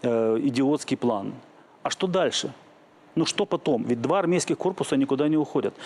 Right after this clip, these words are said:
Нам пытаются продать вот это вот ордло под видом особого, э, региона со своими двумя армейскими корпусами? Отлично. Вот вообще замечательно. Получается, вся Украина будет жить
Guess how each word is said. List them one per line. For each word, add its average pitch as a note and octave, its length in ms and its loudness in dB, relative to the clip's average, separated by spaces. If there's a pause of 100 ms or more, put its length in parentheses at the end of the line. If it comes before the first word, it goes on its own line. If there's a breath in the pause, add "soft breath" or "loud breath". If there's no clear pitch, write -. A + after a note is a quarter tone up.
(160 loud breath)
Нам E3 180 0
пытаются F3 460 0
продать D#3+ 460 -2
вот C3+ 160 0
это D#3 140 0
вот D3 180 -2
ордло D3+ 460 0 (360 loud breath)
под C3+ 180 -2
видом C#3 480 2 (360 loud breath)
особого, C#3 640 0
э, B2+ 400 2
региона C#3+ 580 2
со - 160 -2
своими D3 360 2
двумя D3 240 2
армейскими C#3+ 440 2
корпусами? F#3+ 640 0 (540)
Отлично. C3 680 0 (120)
Вот C#3+ 180 -2
вообще D3+ 260 0
замечательно. A#2 600 0
Получается, D3 400 -2
вся - 180 0
Украина D3+ 600 2 (300 loud breath)
будет D3 280 2
жить A2+ 300 -2